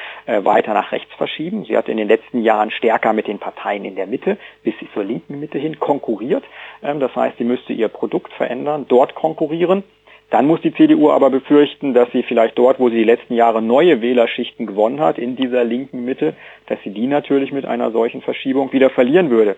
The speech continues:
Das heißt, unter dem Strich, ähm, wird man in der C D U, glaube ich, ähm, sich damit abfinden müssen, so wie die S P D sich inzwischen, glaube ich, auch damit abgefunden hat, ähm, mehr als dreißig Prozent werden kaum noch drin sein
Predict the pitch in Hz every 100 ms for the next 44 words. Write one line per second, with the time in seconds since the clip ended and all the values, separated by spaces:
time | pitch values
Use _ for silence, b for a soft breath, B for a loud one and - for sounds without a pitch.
0 | _ B B B 113 - 127 135 - 165
1 | 156 123 120 - 156 - - - _ -
2 | 139 135 135 - 123 - 143 131 123 120
3 | 117 123 113 135 139 131 123 123 127 -
4 | 139 120 120 120 - 117 113 - - -
5 | 135 131 - 113 120 123 120 123 - 113
6 | 117 135 135 131 123 127 - 113 113 117
7 | - - - 123 - 120 - - 131 127
8 | 123 123 - B B B 143 127 120 -
9 | _ b b _ 113 104 120 143 113 -
10 | 104 104 120 - 110 - 110 - 107 107
11 | - 123 127 113 110 - 104 110 95 85